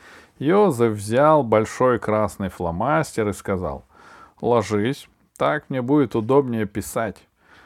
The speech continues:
Франц лег, а Йозеф сел на край кровати. «Ну, что там пишешь?» спросил Франц. Он не, не видел свою ногу.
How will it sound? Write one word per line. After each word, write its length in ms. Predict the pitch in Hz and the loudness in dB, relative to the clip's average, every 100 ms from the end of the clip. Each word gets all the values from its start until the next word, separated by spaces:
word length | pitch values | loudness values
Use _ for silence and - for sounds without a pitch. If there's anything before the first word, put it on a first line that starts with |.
| _ - | _ -6
Франц 420 | - 202 151 - | -2 0 -2 -4
лег, 480 | 110 120 147 170 - - | -2 2 2 0 -6 -6
а 100 | 92 | -2
Йозеф 400 | 113 104 104 - | 0 0 -2 -6
сел 320 | - 113 135 | -6 -4 -2
на 120 | 101 | -4
край 260 | - 98 104 | -2 -2 -4
кровати. 640 | - 98 82 76 85 110 | -4 -6 -4 -10 -12 -12
«Ну, 600 | 123 147 151 151 156 151 | -8 -4 -2 -2 -2 -4
что 680 | - - - _ _ - 160 | -6 -14 -16 _ _ -6 -6
там 840 | - 104 101 98 98 95 98 95 92 _ | -2 -2 -2 -2 -4 -4 -6 -8 -10 _
пишешь?» 540 | 123 143 - 165 - _ _ _ | -8 -6 -4 -6 -8 _ _ _
спросил 440 | _ 156 143 151 | _ -6 -2 -4
Франц. 460 | 143 151 143 143 - _ _ - - _ | -2 0 0 -2 -14 _ _ -20 -20 _
Он 240 | 113 139 | -6 -4
не, 340 | 156 170 165 170 | -2 0 0 0
не 300 | 196 196 202 | 0 2 2
видел 320 | 233 151 101 | 2 0 -2
свою 240 | - 104 | -2 -4
ногу. 400 | 131 120 87 - | -2 -4 -4 -12